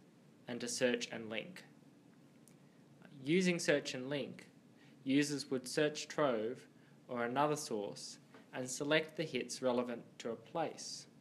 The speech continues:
Using Add Stories, users would submit their own local stories.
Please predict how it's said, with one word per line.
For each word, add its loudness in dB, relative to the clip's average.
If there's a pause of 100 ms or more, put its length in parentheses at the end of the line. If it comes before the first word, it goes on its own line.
(2250)
Using 4
Add 4
Stories, 4 (100)
users 0
would -4
submit -4
their 2
own 2
local -2
stories. -8